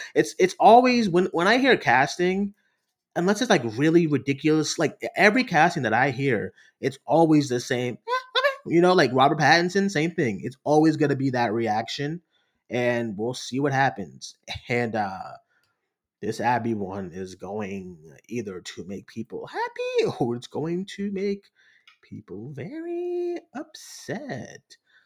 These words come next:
But low-key, I would vibe if it made Hannah upset because this is the shit she used to clown us for. So anyway, let's, <laughs> let's get right into another question. This person here says,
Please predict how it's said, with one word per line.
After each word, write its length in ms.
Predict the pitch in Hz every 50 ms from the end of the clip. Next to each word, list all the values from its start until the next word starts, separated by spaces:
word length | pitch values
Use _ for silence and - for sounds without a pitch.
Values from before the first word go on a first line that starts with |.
| _ _ _ _ _ _ _ _ _ _ _
But 140 | - 67 - _
low-key, 880 | - - - 82 - - - - 113 147 185 208 - - - 208 214 214
I 100 | 104 98
would 160 | 95 98 92 90
vibe 460 | 92 92 101 113 143 170 180 196 185
if 140 | 190 196 196
it 80 | 175 170
made 200 | 180 185 190 196
Hannah 300 | 190 190 196 196 208 202 196
upset 380 | 196 - - - 175 214 214
because 300 | - - - - 87 87
this 140 | 87 90 -
is 60 | - _
the 120 | - 151
shit 180 | - - 170 170
she 120 | - 156
used 100 | - -
to 60 | 143
clown 260 | - - 156 170 180 185
us 120 | 196 196 -
for. 380 | - 190 226 220 180 131 110 107
So 200 | - 143 151 160
anyway, 420 | 143 175 190 147 117 113 117 113
let's, 420 | 120 147 165 - - - - - - 339 349 330 320 302 269 240 _ _ _ _ _ _
<laughs> 380 | - - - - - - - - 143 120 - - _ - 151 - - _ - - _ - 135 - - _ 135 - _ - 302 320 311 277 262 240 - _ _ _
let's 440 | - 90 85 - - - - - -
get 240 | - 135 156 - -
right 240 | - 131 156 156 147
into 640 | 165 180 175 147 - - - 131 131 127 123 123 123
another 540 | 127 127 131 120 120 131 139 143 139 143 143
question. 1040 | 143 - 117 131 143 - - - - - 104 104 104 101 90 76 65 64 64 65 71
This 120 | 92 -
person 320 | - - 104 - - 101 104
here 120 | 98 101
says, 280 | 98 - 98 92 92